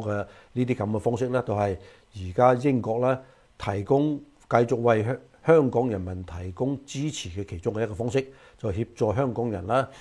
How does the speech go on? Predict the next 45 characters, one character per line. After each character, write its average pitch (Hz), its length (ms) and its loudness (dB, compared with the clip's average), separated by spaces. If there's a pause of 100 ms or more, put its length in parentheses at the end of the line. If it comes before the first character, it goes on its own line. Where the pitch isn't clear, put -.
(500)
喺 110 120 -6
英 123 360 0
國 104 180 -4
嘅 117 100 -2
生 123 420 -2
活、 104 140 -2 (260)
求 - 180 -14 (120)
學 107 160 -2 (100)
同 87 120 -10
埋 87 140 -10 (200)
工 117 240 0
作 98 160 -2
嘅。 104 140 -6 (500)
噉 120 180 0
亦 113 60 -2
即 135 140 0
係 - 20 -8
講 117 160 2
話 117 160 4
香 143 300 2
港 117 260 -4 (140)
本 123 420 -4
地 110 100 0 (180)
嘅 104 200 -4 (100)
本 110 140 -6
土 120 240 2
權 90 140 -10
利 98 100 -6
啦， 120 180 0 (380)
其 107 100 -4
實 113 160 0 (180)
英 139 200 4
國 120 180 -2 (240)
可 120 140 4
以 131 100 4 (120)
做 113 140 2
嘅 101 240 -2
呢， 127 200 4 (240)
真 135 140 4
係 113 80 2
有 95 200 -2
限。 95 260 -2 (1040)
英 131 200 2
國 120 180 -2
只-， 131 200 0